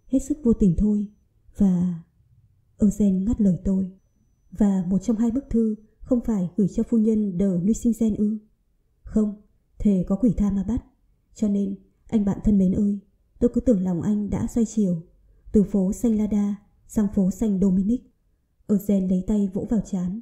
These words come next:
mỉm cười. Joseph thấy rõ lỗi không ở gã. "Bây giờ, xin nêu những ý nghĩa đạo đức mà tất cả các chàng trai cần suy nghĩ. Lỗi lầm thứ nhất, Eugene nghĩ rằng làm cho phu nhân de Litome cười vui,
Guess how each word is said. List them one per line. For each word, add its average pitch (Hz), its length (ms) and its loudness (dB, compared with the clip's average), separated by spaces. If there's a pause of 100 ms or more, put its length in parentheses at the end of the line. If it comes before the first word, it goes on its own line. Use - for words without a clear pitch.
mỉm 196 260 2
cười. 180 300 -6 (540)
Joseph 208 420 0
thấy 196 160 0
rõ 226 300 -6 (100)
lỗi 214 240 -2
không 240 200 0
ở 185 200 0
gã. 175 140 -2 (1160)
"Bây 208 120 4
giờ, 185 300 -2 (340)
xin 214 260 0
nêu 202 260 2
những 202 320 -2
ý 202 160 4
nghĩa 208 200 -2
đạo 240 180 -4
đức 254 180 -2 (400)
mà 202 280 4
tất 285 180 -2
cả 185 260 0
các 247 100 -6
chàng 196 200 2
trai 214 280 0
cần 170 180 0
suy - 160 0
nghĩ. 208 380 0 (560)
Lỗi 196 160 0
lầm 226 220 4
thứ 196 100 0
nhất, 240 300 -2 (420)
Eugene 220 300 4
nghĩ 220 120 2
rằng 196 260 2 (340)
làm 196 260 2
cho 233 180 -2
phu 247 80 2
nhân 220 340 2
de 202 60 2 (140)
Litome 214 580 4 (100)
cười 185 180 6
vui, 208 340 0